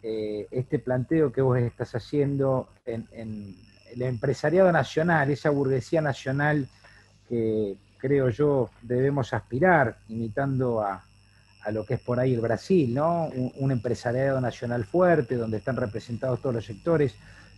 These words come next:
con esta, con esta idea, con este enfoque que, que vos estás compartiendo y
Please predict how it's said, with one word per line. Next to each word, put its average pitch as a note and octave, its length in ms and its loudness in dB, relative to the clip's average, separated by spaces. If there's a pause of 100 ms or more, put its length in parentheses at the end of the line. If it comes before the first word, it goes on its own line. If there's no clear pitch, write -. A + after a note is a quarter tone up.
(280)
con D3+ 160 2
esta, E3 420 4
con D#3 160 -4
esta D3+ 200 -2
idea, F3+ 320 6
con C#3+ 120 0
este D3 180 0
enfoque D3 440 0
que, A#2+ 320 -2
que B2 80 -2
vos C#3 300 4 (240)
estás - 400 -8
compartiendo B2+ 720 0
y A2 120 -2